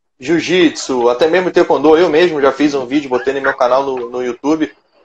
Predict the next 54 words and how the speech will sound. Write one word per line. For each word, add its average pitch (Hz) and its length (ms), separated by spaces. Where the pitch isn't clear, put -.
é, 104 440
dando 170 260
algumas 175 320
ideias 165 380
de 147 80
o 143 60
que, 160 120
que 185 80
a - 40
pessoa 165 300
pode 156 220
fazer 147 240
em 147 40
casa, 156 300
sozinho, 147 580
isolado, 151 720
pra 143 160
não 147 120
correr 151 320
risco 151 240
de, 131 220
né, 120 180
né, 107 160
no, 110 260
no 110 200
nosso 135 260
atual 139 300
cenário 131 340
de 123 60
contaminação. 131 720
E 151 80
esse 190 180
movimento, 190 580
né, 156 100
que - 80
você 147 240
chamou 156 380
no, 143 180
em 135 80
um 147 80
vídeo 151 240
que - 80
você 139 100
fez 151 320
de 139 280
movimento 143 440
do 139 100
bem, 135 280
rede 156 240
do 139 100
bem, 143 220
alguma 156 240
coisa 185 240
assim. 165 300